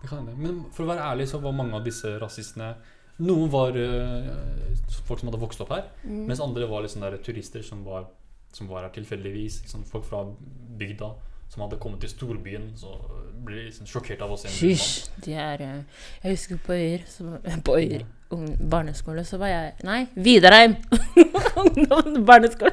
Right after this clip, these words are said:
Speaker 2: ungdom.
Speaker 1: Ja. Ja, det går
Speaker 2: Det,
Speaker 1: bra,
Speaker 2: det er
Speaker 1: det.
Speaker 2: en barnehage nå.
Speaker 1: Ok.
Speaker 2: Ehm, da var jeg og lillebroren min de eneste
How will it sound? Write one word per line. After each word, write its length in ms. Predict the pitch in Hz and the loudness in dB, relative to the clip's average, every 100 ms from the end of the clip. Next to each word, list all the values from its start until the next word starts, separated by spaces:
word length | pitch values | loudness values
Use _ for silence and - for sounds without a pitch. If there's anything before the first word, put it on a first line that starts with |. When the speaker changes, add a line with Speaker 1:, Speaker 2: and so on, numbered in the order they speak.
| - | 4
Speaker 2:
ungdom. 460 | 381 302 220 185 | 4 6 2 -2
Speaker 1:
Ja. 340 | - - - 120 | -6 -10 -4 0
Ja, 40 | |
det 60 | 208 | 4
går 60 | 220 | 4
Speaker 2:
Det, 60 | |
Speaker 1:
bra, 100 | 117 | 4
Speaker 2:
det 100 | 233 | 4
er 40 | 220 | 2
Speaker 1:
det. 80 | |
Speaker 2:
en 60 | 233 | 2
barnehage 380 | 226 175 - - | 0 2 2 2
nå. 60 | - - - - - | -2 -6 -8 -8 -2
Speaker 1:
Ok. 120 | 208 | 0
Speaker 2:
Ehm, 280 | 196 196 202 196 - - - - - - - | 2 0 -2 -6 -8 -8 -8 -14 -16 -16 -4
da 100 | 208 | 0
var 140 | 208 254 | 0 0
jeg 300 | 226 214 220 220 - | 0 -2 -2 -6 -8
og 240 | 196 190 | -4 -4
lillebroren 480 | 196 175 160 170 160 | -2 -4 -6 -6 -6
min 160 | 175 | -6
de 80 | 175 | -6
eneste 380 | 160 151 - - | -6 -8 -10 -12